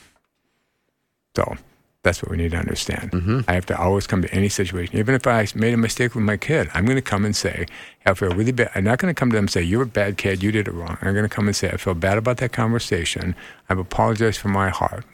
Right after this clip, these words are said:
Speaker 1: From my part, I think I came across too strong. I don't think I listened good enough." And
Speaker 2: Lovely.
Speaker 1: Yeah.
Speaker 2: Nicely done, Glenn.
Speaker 1: Yes, and I'm very likely my kids like to say, "Well, Dad, I probably,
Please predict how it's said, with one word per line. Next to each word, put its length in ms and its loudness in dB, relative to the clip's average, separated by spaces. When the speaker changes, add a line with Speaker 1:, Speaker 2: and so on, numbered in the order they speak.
Speaker 1:
From 140 2
my 160 2
part, 340 0
I 80 0
think 260 -2
I 60 -2
came 180 0
across 360 0
too 140 -4
strong. 360 0
I 60 0
don't 200 0
think 140 2
I 40 2
listened 360 0
good 140 -2
enough." 260 -4
And 120 2
Speaker 2:
Lovely. 260 2
Speaker 1:
Yeah. 320 0
Speaker 2:
Nicely 280 0
done, 220 0
Glenn. 180 0
Speaker 1:
Yes, 300 -2
and 460 2
I'm 160 2
very 240 2
likely 320 2
my 100 0
kids 240 -2
like 200 2
to 80 -4
say, 140 -2
"Well, 140 2
Dad, 220 4
I 80 2
probably, 360 0